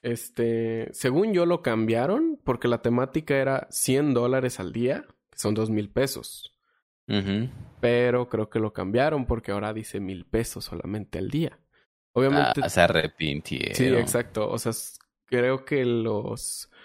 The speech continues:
Speaker 1: los cupones se van a repartir el día que termine el aniversario. Que creo que
Speaker 2: Ujú.
Speaker 1: es unas dos, dos o tres semanas más.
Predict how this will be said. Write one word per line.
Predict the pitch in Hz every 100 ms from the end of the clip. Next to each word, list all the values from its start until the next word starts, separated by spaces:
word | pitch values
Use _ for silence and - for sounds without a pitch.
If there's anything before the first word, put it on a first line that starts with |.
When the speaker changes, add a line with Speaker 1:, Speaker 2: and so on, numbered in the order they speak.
| - -
Speaker 1:
los | 117
cupones | - 110 131 147
se | 131
van | 120
a | 131
repartir | 127 113 113 127 127
el | 123
día | 120
que | -
termine | - 110 117 120
el | 117
aniversario. | 110 104 95 107 143 190 277 - _ _ _ _ _ _ _
Que | 107
creo | 98
que | 95
Speaker 2:
Ujú. | 131
Speaker 1:
es | 165
unas | 120 120 113 110
dos, | 117 - - -
dos | 117 120
o |
tres | - 120
semanas | 120 117 120 117 -
más. | 117 127 285 - - - -